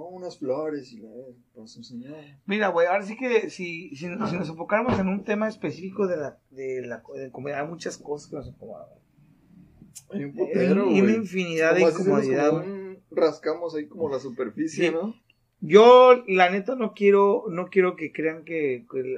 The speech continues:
Speaker 2: la neta, que pinches delicados. No, la neta, no, pero a mí sí me incomoda ese tipo de acciones, güey.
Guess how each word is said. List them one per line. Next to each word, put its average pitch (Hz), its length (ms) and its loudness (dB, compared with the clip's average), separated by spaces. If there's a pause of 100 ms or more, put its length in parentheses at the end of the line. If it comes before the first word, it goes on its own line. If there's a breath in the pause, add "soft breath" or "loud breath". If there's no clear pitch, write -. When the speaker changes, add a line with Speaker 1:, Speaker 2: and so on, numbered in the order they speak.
Speaker 2:
la 123 140 -4
neta, 143 280 -8
que 139 140 -10
pinches 131 560 -16
delicados. 127 560 -8
No, 160 240 -4
la 147 80 -8
neta, 143 140 -8
no, 160 220 -8
pero 131 220 -4
a 120 60 -6
mí 135 140 -8
sí - 120 -14
me 160 100 -14
incomoda 135 380 -12
ese 135 140 -14
tipo 127 260 -10
de 117 120 -6
acciones, 110 400 -16
güey. - 120 -20